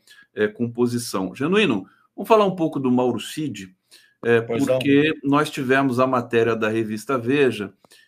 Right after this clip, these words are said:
Speaker 1: em que o Mauro Cid, né, eh, desabafa, ele diz que foi um desabafo e tudo mais, até culminar na prisão dele novamente, eh, na, na, na provável hipótese de que o, o acordo de, de colaboração dele vai ser anulado,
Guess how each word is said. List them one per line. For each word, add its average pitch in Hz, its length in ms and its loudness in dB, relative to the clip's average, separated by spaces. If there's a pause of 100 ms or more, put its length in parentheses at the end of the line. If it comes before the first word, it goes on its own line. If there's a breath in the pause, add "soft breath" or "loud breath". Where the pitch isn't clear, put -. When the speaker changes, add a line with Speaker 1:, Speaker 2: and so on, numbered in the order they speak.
(100)
Speaker 1:
em 110 100 -8
que 131 100 -4
o 123 60 4
Mauro 123 280 0
Cid, 113 640 -4
né, 120 360 -2
eh, 95 800 -6
desabafa, 107 840 0
ele 101 140 -6
diz 120 180 -6
que - 100 -20
foi 120 120 -4
um 117 60 -2
desabafo 113 600 -4
e 92 40 -20
tudo 117 140 -10
mais, 135 200 -2
até 147 240 0
culminar 156 760 0 (360 soft breath)
na 135 160 4
prisão 127 520 2
dele 131 380 2
novamente, 127 840 -2 (540 loud breath)
eh, 117 840 4
na, 120 300 0
na, 107 360 -4 (220)
na 131 200 2
provável 139 760 4
hipótese 113 680 -4
de 104 180 -14
que 127 380 -4
o, 113 280 -2
o 117 60 2
acordo 110 320 -2
de, 113 120 -8
de 107 260 -16
colaboração 113 680 -6
dele 107 200 -6
vai 110 160 -4
ser - 180 -8
anulado, 127 520 0